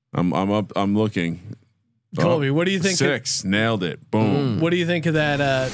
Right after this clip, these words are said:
Speaker 2: that number? Minus six for the Bills at home here. Not really at home, but
Speaker 3: Well
Speaker 2: in Cancun, Mexico.
Speaker 3: Well, they don't have Jim Kelly to, to ruin it. So, uh,
Speaker 1: <laughs>
Speaker 3: that's,
Speaker 1: Josh Allen
Speaker 3: that's a
Speaker 1: probably
Speaker 3: good
Speaker 1: have a good
Speaker 3: start.
Speaker 1: time in Cancun.
Speaker 3: Um,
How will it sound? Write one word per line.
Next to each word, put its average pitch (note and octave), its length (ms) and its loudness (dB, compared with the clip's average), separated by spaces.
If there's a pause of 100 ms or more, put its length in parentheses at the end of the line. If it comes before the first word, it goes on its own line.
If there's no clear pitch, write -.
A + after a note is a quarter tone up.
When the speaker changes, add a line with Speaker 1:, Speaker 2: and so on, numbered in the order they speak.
(160)
Speaker 2:
that C#3+ 180 0
number? C3 440 -2 (160)
Minus D#3+ 340 -2
six D#3 300 -2
for D3+ 400 -2 (800)
the - 60 -4
Bills C#3+ 680 0 (300)
at D3 240 0
home C#3 300 -2
here. B2+ 360 0 (100)
Not C#3+ 220 0
really A#2+ 200 0
at G#2 120 -2
home, F#2+ 220 -6
but A#2+ 160 -2
Speaker 3:
Well C#4 100 -2
Speaker 2:
in E3+ 140 0
Cancun, D3+ 440 -2
Mexico. B2+ 600 -4 (160)
Speaker 3:
Well, A3+ 220 2
they G3 80 2
don't F#3 160 2
have E3+ 160 2
Jim D#3 200 0
Kelly D#3+ 380 0
to, C3+ 140 0
to C#3+ 180 -2
ruin D3+ 340 0
it. C3+ 220 -2
So, E3 320 2
uh, E3 480 4
Speaker 1:
<laughs> - 0 -
Speaker 3:
that's, B2+ 320 0
Speaker 1:
Josh - 40 -2
Allen A#2 180 2
Speaker 3:
that's G#2 100 0
a F#2+ 60 0
Speaker 1:
probably F#2 180 2
Speaker 3:
good F#2+ 80 0
Speaker 1:
have F2+ 100 0
a - 40 -8
good D#3+ 160 2
Speaker 3:
start. - 20 0
Speaker 1:
time E2+ 220 0
in - 80 0
Cancun. D#2+ 300 -2 (240)
Speaker 3:
Um, D#3+ 360 0